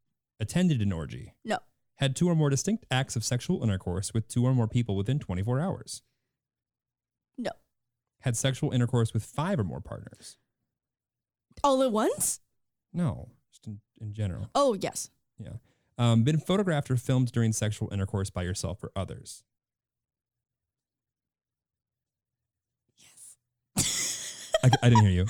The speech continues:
Speaker 1: Again, one more time.
Speaker 2: Yes.
Speaker 1: <laughs> Had period sex?
Speaker 2: Yeah.
Speaker 1: Anal sex?
Speaker 2: Nope.
Speaker 1: Had a pregnancy scare?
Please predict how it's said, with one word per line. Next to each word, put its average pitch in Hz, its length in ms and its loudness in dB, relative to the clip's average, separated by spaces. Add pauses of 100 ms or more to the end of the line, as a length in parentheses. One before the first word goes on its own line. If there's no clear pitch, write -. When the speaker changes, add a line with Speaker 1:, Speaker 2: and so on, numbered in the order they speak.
(120)
Speaker 1:
Again, 117 240 6
one 120 120 6
more 117 60 6
time. 123 120 4 (1000)
Speaker 2:
Yes. - 840 -2 (480)
Speaker 1:
<laughs> 494 400 2
Had 135 180 2
period 147 320 4
sex? - 380 -4 (480)
Speaker 2:
Yeah. 277 160 2 (240)
Speaker 1:
Anal 156 200 2
sex? - 420 -8 (100)
Speaker 2:
Nope. - 160 -2 (680)
Speaker 1:
Had 135 180 2
a 143 40 0
pregnancy 123 500 -2
scare? - 420 -10